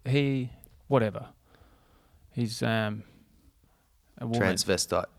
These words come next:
Speaker 2: No, not
Speaker 1: No,
Speaker 2: a
Speaker 1: it's not a
Speaker 2: transvestite. A,
Speaker 1: transvestite,
Speaker 2: a,
Speaker 1: like
Speaker 2: a cross-dresser. He dresses like a chick. I don't know.
Speaker 1: Yeah.
Speaker 2: <sighs> Anyway,
Speaker 1: He's a
Speaker 2: wasn't
Speaker 1: woman.
Speaker 2: the question.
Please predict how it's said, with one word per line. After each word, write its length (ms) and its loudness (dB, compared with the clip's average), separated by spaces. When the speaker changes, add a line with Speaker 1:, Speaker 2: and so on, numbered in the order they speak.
Speaker 2:
No, 160 6
not 40 4
Speaker 1:
No, 100 4
Speaker 2:
a 100 4
Speaker 1:
it's 80 0
not 320 2
a 100 4
Speaker 2:
transvestite. 40 6
A, 40 6
Speaker 1:
transvestite, 300 0
Speaker 2:
a, 40 6
Speaker 1:
like 140 4
Speaker 2:
a 40 -4
cross-dresser. 920 4
He 60 -10
dresses 380 2
like 200 -2
a 20 -12
chick. 240 -2
I 80 6
don't 140 4
know. 180 -2
Speaker 1:
Yeah. 360 2
Speaker 2:
<sighs> 60 -6
Anyway, 280 -6
Speaker 1:
He's 80 -2
a 40 0
Speaker 2:
wasn't 160 2
Speaker 1:
woman. 120 -2
Speaker 2:
the 40 -2
question. 280 -2